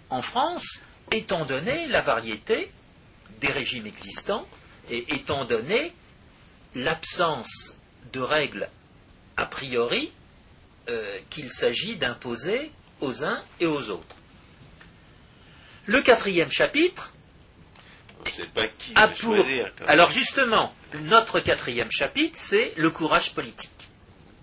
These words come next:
Speaker 1: Et effectivement,
Speaker 2: Oui, mais quand on parle d'un politicien de courage,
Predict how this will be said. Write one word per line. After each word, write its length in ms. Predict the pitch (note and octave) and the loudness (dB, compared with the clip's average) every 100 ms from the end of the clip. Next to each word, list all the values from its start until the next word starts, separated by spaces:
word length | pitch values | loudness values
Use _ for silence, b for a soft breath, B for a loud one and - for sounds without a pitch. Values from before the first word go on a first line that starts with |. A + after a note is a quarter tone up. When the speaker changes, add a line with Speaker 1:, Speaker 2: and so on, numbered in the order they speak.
| - - - - - | -20 -20 -20 -20 -10
Speaker 1:
Et 140 | G#2+ B3 | -4 -4
effectivement, 720 | - - - A#3+ G#2+ A3 B3 | -2 -6 -6 -8 -2 2 2
Speaker 2:
Oui, 60 | F#3+ | 0
mais 40 | - | -6
quand 140 | F2+ G2 | -10 -10
on 80 | F2 | -6
parle 240 | G2+ G2+ | -2 0
d'un 100 | F2+ | -2
politicien 560 | - F2 - E2+ - D#2+ | -4 -14 -14 -18 -14 -14
de 180 | - | -16
courage, 300 | F2+ F#2 F#2+ | -14 -10 -10